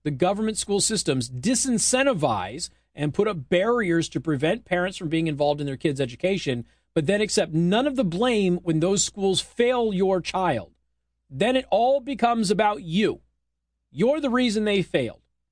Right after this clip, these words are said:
And a lot of other parents fall into this trap too. And they blame other parents. You know, it's, this is, this is one of my favorite lines that used to come up on the show all the time. Anytime there's a,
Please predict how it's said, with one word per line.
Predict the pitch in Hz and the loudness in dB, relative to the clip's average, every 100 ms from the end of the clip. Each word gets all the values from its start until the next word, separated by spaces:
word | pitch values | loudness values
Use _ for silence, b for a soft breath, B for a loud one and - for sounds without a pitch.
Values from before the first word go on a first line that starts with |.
| _ _ _ _ _ _ | _ _ _ _ _ _
And | 190 226 | 0 2
a | |
lot | 226 294 | 2 2
of | 294 | 2
other | 285 320 | 2 0
parents | 214 190 170 | 0 0 0
fall | 220 214 | 0 2
into | 208 | 0
this | 202 202 | -2 -6
trap | - 233 196 | -2 -2 -2
too. | - 254 123 - _ _ _ _ _ _ _ _ _ _ _ _ _ _ _ | -2 -4 -4 -10 _ _ _ _ _ _ _ _ _ _ _ _ _ _ _
And | 147 | -2
they | 175 | 0
blame | 165 175 214 208 | 2 2 2 2
other | 214 196 | 0 2
parents. | 196 180 92 - - _ _ _ _ _ _ | 2 2 -2 -10 -16 _ _ _ _ _ _
You | 123 | -6
know, | 165 | -2
it's, | 160 151 - - _ - | -2 -4 -10 -16 _ -2
this | 214 226 | 0 2
is, | 190 175 | 0 0
this | 220 214 | 0 0
is | |
one | 226 226 | 2 2
of | |
my | 185 | 2
favorite | 147 - 202 196 196 165 | 0 -2 0 0 -2 -2
lines | 151 160 165 160 143 | 0 2 2 2 0
that | 135 139 | 0 -2
used | 151 | -4
to | 160 | -2
come | 165 160 | -2 0
up | 156 | 0
on | 147 | -2
the | 139 | -2
show | - 151 147 | -2 0 0
all | 147 | 0
the | 156 | -2
time. | 143 139 143 143 | -4 -2 0 -2
Anytime | 151 165 160 | 0 0 0
there's | 156 | 0
a, | 135 | -2